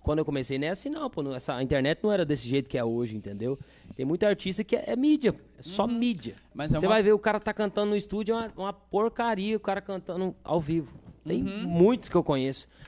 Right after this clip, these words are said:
Speaker 1: não desmerecendo ninguém.
Speaker 2: É, com certeza, a produção do estúdio é uma coisa totalmente
Speaker 1: Claro, mas,
Speaker 2: valorizada,
Speaker 1: sim,
Speaker 2: né?
Speaker 1: a, a, a,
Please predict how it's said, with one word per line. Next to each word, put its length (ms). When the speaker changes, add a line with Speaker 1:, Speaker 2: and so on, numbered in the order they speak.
Speaker 1:
não 140
desmerecendo 500
ninguém. 400
Speaker 2:
É, 220
com 160
certeza, 400
a 20
produção 480
do 100
estúdio 360
é 20
uma 100
coisa 220
totalmente 1120
Speaker 1:
Claro, 500
mas, 200
Speaker 2:
valorizada, 500
Speaker 1:
sim, 160
Speaker 2:
né? 60
Speaker 1:
a, 40
a, 500
a, 240